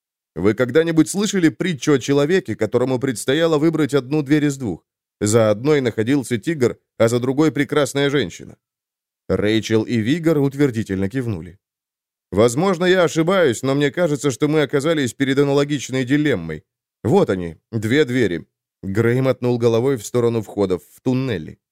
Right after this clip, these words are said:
«Помните загадку сфинкса о трёх стадиях жизни человека? Сначала на четвереньках, затем выпрямившись и под конец согнувшись.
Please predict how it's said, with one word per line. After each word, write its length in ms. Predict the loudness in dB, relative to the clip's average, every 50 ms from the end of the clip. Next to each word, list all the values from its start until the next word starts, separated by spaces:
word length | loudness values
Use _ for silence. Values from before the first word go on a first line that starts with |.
| _ _ _ _ _ _ _
«Помните 440 | 2 4 4 4 4 2 2 2 2
загадку 460 | 2 2 2 2 0 0 2 0 0
сфинкса 540 | 0 0 0 0 0 0 0 2 2 2 2
о 40 | 2
трёх 260 | 2 2 0 0 0
стадиях 460 | 0 0 2 2 2 2 0 0 0
жизни 320 | 0 0 0 0 0 -2
человека? 560 | -2 0 0 2 2 2 2 0 -2 -4 -10 -20 _ _ _ _ _ _
Сначала 540 | -6 -2 0 0 0 2 2 2 4 4 4
на 120 | 2 0
четвереньках, 680 | -2 -2 -2 -2 0 2 2 2 0 0 0 -2 -2 -2 _ _
затем 480 | -8 -2 -2 0 0 2 2 0 2
выпрямившись 680 | 2 2 2 2 0 0 0 0 -2 0 0 0 0 0
и 40 | 0
под 220 | 0 0 0 0
конец 340 | 0 0 0 0 0 -2 -2
согнувшись. 680 | -2 -2 0 0 0 0 -2 -4 -6 -10 -20 -20 _